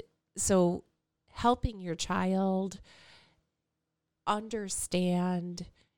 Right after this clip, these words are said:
you know, like our parents used to say to us, "Surround yourself with the people you wanna be like."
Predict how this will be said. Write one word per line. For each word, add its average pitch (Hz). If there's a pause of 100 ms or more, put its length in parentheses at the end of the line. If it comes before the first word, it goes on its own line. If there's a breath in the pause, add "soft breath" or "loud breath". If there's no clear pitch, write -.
(140)
you 190
know, 180
like 185
our 180
parents 185
used 175
to 185
say 180
to 175
us, 180
"Surround 208
yourself 190
with -
the 160
people 170
you 156
wanna 156
be 196
like." -